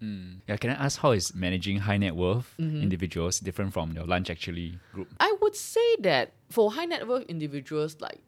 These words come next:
Speaker 2: um, usually they are very clear about what they are looking for. Like, the
Speaker 1: Mm.
Speaker 2: clarity is there. And then, um, I think they are also, like, not wanting to waste time.
Speaker 1: Mm.
Speaker 2: Like, so with high net worth individuals, like, I would say these are the people that they wouldn't want to go on apps to start off with.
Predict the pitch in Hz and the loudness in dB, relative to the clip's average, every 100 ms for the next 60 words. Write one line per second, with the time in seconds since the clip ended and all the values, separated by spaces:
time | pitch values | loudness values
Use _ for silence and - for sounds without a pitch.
0 | - 139 123 123 180 180 190 214 139 - | -14 -10 -10 -4 -4 -4 -6 -6 -8 -10
1 | 117 110 113 117 123 147 - 147 143 131 | -16 -16 -8 -6 -6 -10 -12 -8 -6 -6
2 | - 117 - 113 117 101 - - - - | -8 -10 -10 -10 -10 -12 -14 -18 -18 -16
3 | - 156 90 139 127 95 131 131 131 135 | -16 -12 -8 -6 -6 -8 -8 -8 -10 -12
4 | - 113 120 123 156 - 127 120 135 135 | -12 -14 -12 -10 -12 -12 -12 -10 -8 -8
5 | 143 - 110 120 123 135 175 180 147 104 | -10 -14 -16 -10 -8 -8 -8 -6 -4 -4
6 | 104 117 - 156 139 131 - _ - 156 | -6 -8 -8 -8 -6 -8 -12 _ -10 -6
7 | 151 - 127 120 135 127 107 107 - - | -6 -8 -12 -12 -14 -12 -10 -10 -14 -16
8 | - 180 92 87 87 175 208 - 415 403 | -14 -12 -10 -10 -8 -4 -4 -2 -4 -4
9 | - 190 196 277 262 262 - 160 151 139 | -6 -6 -6 -8 -6 -8 -6 -6 -6 -6
10 | 143 139 151 - 104 - 156 147 233 226 | -6 -6 -6 -10 -8 -6 -6 -6 -8 -8
11 | 156 262 160 123 - 143 147 147 113 - | -6 -8 -6 -10 -10 -8 -6 -6 -8 -8
12 | 143 127 143 139 147 151 151 131 127 131 | -8 -8 -8 -6 -6 -6 -6 -8 -12 -12
13 | - - - - 120 95 127 104 110 107 | -12 -14 -14 -14 -14 -8 -4 -4 -4 -10
14 | 107 | -10